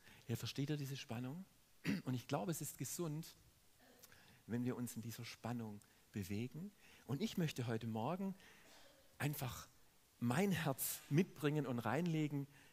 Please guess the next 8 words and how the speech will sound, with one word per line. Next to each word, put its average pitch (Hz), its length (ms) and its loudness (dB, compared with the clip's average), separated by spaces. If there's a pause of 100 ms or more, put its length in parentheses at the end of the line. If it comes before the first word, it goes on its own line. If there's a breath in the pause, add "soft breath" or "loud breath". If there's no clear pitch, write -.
(120 loud breath)
Ich 185 240 4
möchte 160 420 0
wieder 147 200 2
ein 139 80 0
bisschen 143 360 -2
zulegen 160 600 2
da 160 140 2
drin, 208 400 2